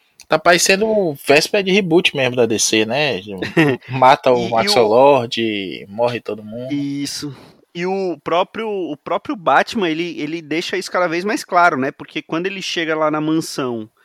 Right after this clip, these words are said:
Speaker 2: que o, o Pinguim fala, né, que o moleque sumiu, e eles sabem que o moleque foi até o asilo, né? E aí o Pinguim falando assim, ó, ele já perdeu o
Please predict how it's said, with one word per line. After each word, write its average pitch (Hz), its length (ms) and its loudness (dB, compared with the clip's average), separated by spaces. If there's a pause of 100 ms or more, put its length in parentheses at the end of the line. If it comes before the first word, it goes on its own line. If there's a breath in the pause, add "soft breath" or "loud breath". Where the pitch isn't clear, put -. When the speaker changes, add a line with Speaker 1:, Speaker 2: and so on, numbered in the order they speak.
(240)
Speaker 2:
que 139 340 -6
o, 139 380 -6
o 143 440 -6
Pinguim 147 400 -2
fala, 135 400 0
né, 127 180 -4
que - 140 -10
o 139 100 -6
moleque 135 360 -4
sumiu, 139 640 -10 (380)
e 131 400 -8
eles 131 220 -4
sabem 151 460 2
que 147 180 -6
o 135 60 -4
moleque 135 340 -2
foi 135 240 -4
até 131 220 -2
o 123 80 -2
asilo, 120 480 -2
né? 127 220 0
E 147 80 0
aí 131 200 2
o 139 160 -6
Pinguim 135 340 -4
falando 135 280 -4
assim, 131 160 -6
ó, 170 60 0
ele 139 120 -4
já 143 140 -2
perdeu 143 420 -6
o 202 60 -14